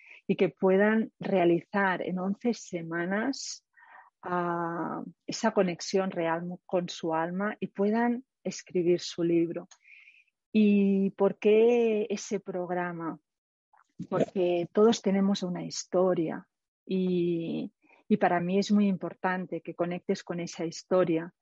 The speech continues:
y que la puedas escribir. Así que, ah, mi misión es acompañarte a que puedas escribir esa historia desde cero y que en once semanas la puedas terminar.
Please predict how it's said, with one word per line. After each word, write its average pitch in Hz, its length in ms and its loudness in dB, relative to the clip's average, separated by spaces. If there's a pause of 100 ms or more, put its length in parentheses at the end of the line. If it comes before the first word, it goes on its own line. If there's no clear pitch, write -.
(220)
y 185 100 0
que 190 100 2
la 165 140 2
puedas 175 420 2
escribir. 170 560 -2
Así 170 260 -6
que, 190 380 2 (500)
ah, 170 560 -8 (140)
mi 196 160 2
misión 208 760 0
es 185 160 -6
acompañarte 190 1080 0
a - 120 -6
que 185 180 -8 (140)
puedas 226 760 2
escribir 180 600 -2
esa 185 280 -4
historia 165 720 0 (180)
desde 175 440 -2 (160)
cero 185 420 4 (720)
y 208 280 2
que 180 320 4
en 180 80 2
once 226 340 2
semanas 208 960 -6 (140)
la 180 160 2
puedas 175 420 0
terminar. 170 640 -4